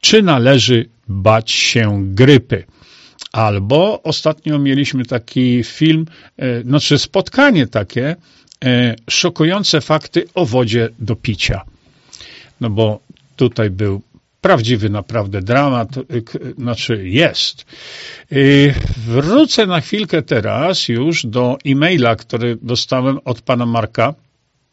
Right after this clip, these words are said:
który, y, napisał tak. "Ponieważ bardzo zachwala pan sól kłodawską, ostatni wywiad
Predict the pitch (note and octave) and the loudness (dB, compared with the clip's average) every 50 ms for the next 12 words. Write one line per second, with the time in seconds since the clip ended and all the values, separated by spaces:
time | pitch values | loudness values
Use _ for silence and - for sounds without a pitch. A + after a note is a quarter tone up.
0 | _ _ _ _ _ _ _ _ _ _ _ _ _ _ _ - - - - - | _ _ _ _ _ _ _ _ _ _ _ _ _ _ _ -20 -20 -20 -20 -20
1 | - - _ _ - - - D#3 E3 E3+ D3+ C3 C3+ D#3+ E3+ - - B2+ B2+ B2 | -20 -20 _ _ -20 -6 0 2 4 4 4 4 2 2 0 -2 -2 0 2 2
2 | B2 B2 - A#2 A#2+ C3+ C#3 C3 - E3 - - D3+ C3+ C3 - - - G2+ F2+ | 0 0 -2 -2 -2 -2 -2 -2 -4 -4 -2 0 0 0 0 -2 -2 -4 -6 -6
3 | - _ - - - - - - _ _ _ _ _ _ _ _ _ _ _ _ | -8 _ -20 -20 -20 -20 -20 -20 _ _ _ _ _ _ _ _ _ _ _ _
4 | _ _ _ _ _ - - - - C#3+ C#3 E3 G#3 A3+ B3 A3+ - - - - | _ _ _ _ _ -20 -20 -4 0 0 2 2 2 0 0 0 0 0 -2 -4
5 | - _ A2+ A2 G2 G2 G#2+ D3 F3+ G3 F3 D3+ A#2 G#2+ A2+ A#2 G#2 F#2 B2 B2+ | -6 _ -6 -6 -4 0 2 2 2 2 2 0 0 0 0 0 2 2 0 0
6 | - - - - D3+ E3 E3 C#3+ A#2+ A2+ _ - C#3 A#2+ A2+ A#2 C#3+ D3 - - | -2 -2 -2 0 2 2 2 2 0 -2 _ 0 0 2 2 0 -2 -4 -4 -4
7 | - - - - F#3+ G#3+ G3 C#3 A2+ - - - D3+ D#3 F3 E3 C#3+ C#3 A#2+ G2+ | -2 -2 0 0 0 0 0 -2 -4 -8 -8 -4 -2 0 0 2 2 2 2 2
8 | - - - - - A2+ G#2 G2+ G#2 B2 D#3+ G#3+ C4 - _ _ _ _ _ _ | 0 -4 -8 -8 -6 -6 -6 -4 -6 -6 -6 -8 -10 -12 _ _ _ _ _ _
9 | _ _ _ _ _ _ _ _ _ _ _ _ _ _ _ _ _ - B2+ - | _ _ _ _ _ _ _ _ _ _ _ _ _ _ _ _ _ -2 -2 0
10 | - G3 G3 - - G3+ F#3 D3 C3+ D#3+ D#3+ B2+ A2+ A#2+ A#2+ D3 D#3+ - - | 2 0 0 0 0 -2 -2 2 4 6 6 6 4 2 2 0 -2 -6 -12